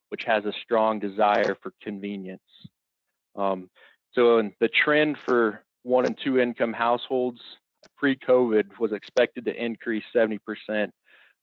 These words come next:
over the next four years. And then you add in covid, it only, uh, accelerates, you know, the fact that people, uh, wanna continue to spend more money on convenience. And this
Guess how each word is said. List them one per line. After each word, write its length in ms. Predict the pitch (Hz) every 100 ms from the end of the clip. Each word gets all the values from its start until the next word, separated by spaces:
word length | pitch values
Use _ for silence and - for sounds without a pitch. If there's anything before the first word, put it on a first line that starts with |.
| -
over 140 | 101
the 60 | 104
next 300 | 101 101 - -
four 200 | 110 104
years. 400 | 98 101 95 85 - - _ -
And 100 | 95
then 100 | 101
you 120 | 98
add 160 | 101 107
in 160 | 104
covid, 400 | - 117 113 110
it 180 | 107 101
only, 460 | 110 110 107 104 101
uh, 140 | 95 - _ _ -
accelerates, 840 | - - 120 117 110 107 107 - -
you 80 | - _ _ _
know, 140 | 107 101
the 100 | 101
fact 300 | - 110 113
that 160 | 107 -
people, 500 | 123 113 113 110 104
uh, 220 | 101 98 95 _ _ _
wanna 160 | 113 107
continue 500 | 101 - 123 117 110
to 120 | 101
spend 340 | - - 113 107
more 180 | 107 101
money 260 | 101 101
on 140 | 98 95
convenience. 640 | 98 92 98 104 95 - _ - _ _ _ _ - _ _ _ _ _ _ -
And 140 |
this 100 | 131